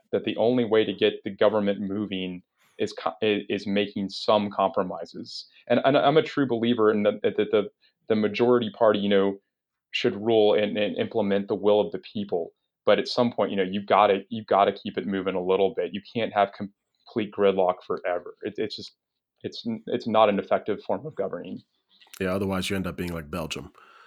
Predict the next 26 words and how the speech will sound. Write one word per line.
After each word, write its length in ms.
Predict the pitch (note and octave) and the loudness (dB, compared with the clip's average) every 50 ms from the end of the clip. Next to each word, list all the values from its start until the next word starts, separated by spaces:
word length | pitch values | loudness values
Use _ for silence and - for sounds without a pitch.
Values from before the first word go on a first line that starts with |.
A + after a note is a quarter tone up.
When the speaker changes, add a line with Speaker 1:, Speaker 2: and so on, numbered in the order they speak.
| _ _ _ _ - | _ _ _ _ -8
Speaker 2:
which, 280 | - F#2 E2 - - - | -6 -6 -6 -6 -6 -8
uh, 200 | C#2+ B1+ B1 A#1+ - - | -8 -8 -10 -12 -10 -8
is 160 | - F#2+ E2 | -6 -6 -6
a 60 | D#2 | -6
whole 240 | - - F2 D#2 D2+ | -6 -6 -6 -6 -6
nother 200 | D2 C#2+ B1 - | -6 -8 -8 -10
story. 400 | - - - C2+ B1 A#1 G#1+ - _ - | -10 -8 -8 -8 -10 -10 -14 -18 _ 2
But 80 | - A2 | 6 6
Speaker 1:
Right. 180 | F#2 F2 - - - - _ - _ _ _ _ _ _ _ - | 6 6 4 -2 -6 -20 _ -20 _ _ _ _ _ _ _ 0
Speaker 2:
what, 200 | C#3+ C#3+ - - | 0 0 2 2
what's, 380 | D3+ D#3+ - - - - - - - - - - - - | 2 2 2 0 -2 -4 -4 -8 -12 -14 -12 -12 -12 -10
so 140 | - - E3 | -6 -4 -4
what's 180 | F3+ - - | -4 -2 2
really 260 | B3 B3+ A3 C#3+ G2 | 4 6 6 6 4
interesting 460 | G#2 G#2+ - - G2 - - F2 E2+ E2+ | 2 0 0 -2 -4 -4 -4 -4 -4 -6
about 300 | E2 D#2+ F2 D#2+ - - | -6 -6 -8 -8 -8 -8
this 160 | D#2 - - | -10 -10 -10
topic, 500 | - - E2+ D2+ - - A1 G#1 - - _ _ _ _ _ _ _ _ _ _ _ _ _ _ _ - - - | -8 -8 -8 -8 -8 -10 -12 -14 -14 -16 _ _ _ _ _ _ _ _ _ _ _ _ _ _ _ -10 -2 0
and, 300 | C3 C3 B2 A#2 G#2+ - - - | 2 4 4 4 2 -2 -6 -4
uh, 120 | G#2+ A2 - - | -4 -2 -2 -2
I've 100 | A#2+ - | -2 0
had 140 | E3 C#3+ G2+ | 0 0 0
a 40 | |
whole, 440 | - - - A2+ G#2+ G2+ F#2+ F#2 - - _ _ _ _ _ _ _ _ _ _ _ - | -2 -2 0 2 2 2 0 -2 -6 -12 _ _ _ _ _ _ _ _ _ _ _ -10
uh, 240 | - E2 D2+ C2 C#2 | -8 -6 -6 -8 -8
diatribe 680 | D#2+ E2+ G2 F#2 F2 - - - F2 F2 C#2 D#2 E2 - | -6 -4 -2 -2 -2 -4 -6 -6 -6 -4 -6 -8 -8 -12